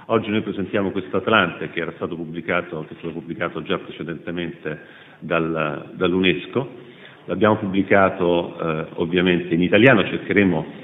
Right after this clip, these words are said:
peraltro di pubblicarlo anche, eh, in altre lingue, per quanto più possibile, soprattutto per, eh, una motivazione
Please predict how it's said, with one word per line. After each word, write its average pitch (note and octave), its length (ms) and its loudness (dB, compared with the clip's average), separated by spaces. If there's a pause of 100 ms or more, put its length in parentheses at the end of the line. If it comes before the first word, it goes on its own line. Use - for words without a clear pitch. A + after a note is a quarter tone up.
(420)
peraltro F#2+ 400 8
di E2+ 80 0
pubblicarlo E2+ 580 4
anche, E2+ 640 2
eh, D#2+ 320 -2
in F#2 160 2
altre F2+ 280 4
lingue, F2+ 440 6
per - 180 -4
quanto F2+ 300 -2
più - 160 -4
possibile, F2 600 0 (340)
soprattutto G#2 640 2
per, F#2 200 2
eh, F2 680 0 (440)
una G#2+ 160 0
motivazione F#2 1120 -2